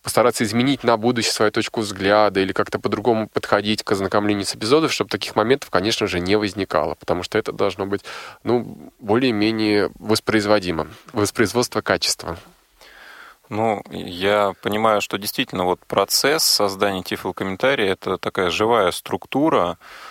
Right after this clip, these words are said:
Speaker 2: это как язык, э, который приобретает всё новые какие-то качества и свойства.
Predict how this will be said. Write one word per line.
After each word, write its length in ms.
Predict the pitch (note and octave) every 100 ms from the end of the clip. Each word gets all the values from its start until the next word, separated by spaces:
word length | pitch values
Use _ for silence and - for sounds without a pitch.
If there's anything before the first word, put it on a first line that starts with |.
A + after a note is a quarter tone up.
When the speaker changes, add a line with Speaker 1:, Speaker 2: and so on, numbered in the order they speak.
| - -
Speaker 2:
это 240 | F#2+ G2+
как 260 | - G2+ -
язык, 440 | G#2+ A2 G2 -
э, 240 | F2+ E2+ E2
который 380 | F2 G2+ F#2+ E2+
приобретает 520 | F#2 F2+ G2 G2+ F2+
всё 120 | -
новые 220 | G2+ F#2+
какие-то 640 | F2 F#2 - - F2+ E2+ E2+
качества 500 | G2+ G2+ F#2 - -
и 40 |
свойства. 720 | F#2+ - C#3 E3+ - G#2 E2